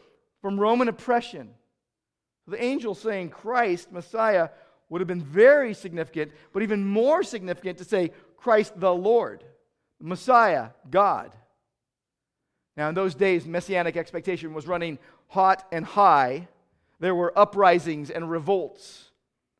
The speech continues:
And the angel tells them, "The Messiah has just been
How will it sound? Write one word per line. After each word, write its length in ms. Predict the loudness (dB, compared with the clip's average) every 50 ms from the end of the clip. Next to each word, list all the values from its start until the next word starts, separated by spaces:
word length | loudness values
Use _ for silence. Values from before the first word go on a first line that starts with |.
| _ _ _ _ _ _ _ _ _ _ _ _ _ _ _ _ _ _ _ _ _ _ -14
And 80 | -10
the 140 | -10 -8 -8 -6
angel 320 | -8 -8 -8 -8 -10 -12
tells 380 | -12 -10 -10 -10 -10 -12 -12 -12
them, 340 | -10 -10 -10 -10 -12 -14 -18 _ _ _ _ _ _ _ _ _ _ _ _ _ _ _ _ _ _ _ _
"The 80 | -18 -14
Messiah 760 | -14 -14 -14 -14 -12 -8 -4 -4 -2 -2 -2 -4 -6 -6 -10 -16 _ _ _ _ _ _ _ _ _ _ _ _ _ _ _
has 260 | _ -16 -16 -16 -16 _ _
just 340 | -20 -20 -20 -20 -20 _ -20
been 220 | -18 -18 -18 -20